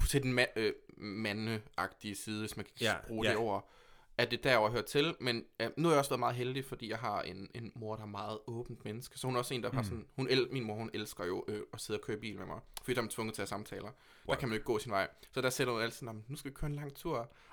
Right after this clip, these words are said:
Speaker 1: Og så sætter vi os ind i bilen, og så starter hun den altid sådan lidt, "Nå, har du egentlig overvejet, at du er transkønnet?" Så stiller hun bare sådan et spørgsmål, sådan,
Speaker 2: <laughs>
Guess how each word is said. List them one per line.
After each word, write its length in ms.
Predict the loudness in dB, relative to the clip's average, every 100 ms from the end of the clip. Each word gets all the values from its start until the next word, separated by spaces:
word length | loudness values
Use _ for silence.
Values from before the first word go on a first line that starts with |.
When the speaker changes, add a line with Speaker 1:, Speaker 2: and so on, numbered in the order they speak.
| -2
Speaker 1:
Og 120 | 2
så 40 |
sætter 160 | 2 8
vi 60 | 8
os 120 | 8
ind 100 | 2
i 40 |
bilen, 260 | 2 2 0
og 80 | -4
så 80 |
starter 240 | 2 2 2
hun 100 | -2
den 100 | -4
altid 220 | -4 -6
sådan 80 | -10 -10
lidt, 60 | -14 -18 -6
"Nå, 260 | -4 -4 -8 -12
har 100 | -8
du 80 | -4
egentlig 160 | -2 -2
overvejet, 240 | 0 -2
at 40 | -2
du 40 |
er 40 | -6
transkønnet?" 600 | -8 -10 -8 -8 -6 -10 -8
Så 60 | -4
stiller 240 | 2 4
hun 80 | 6
bare 120 | 10
sådan 160 | 12 12
et 80 | 12
spørgsmål, 380 | 10 8 6 4
sådan, 160 | 4
Speaker 2:
<laughs> 80 | 2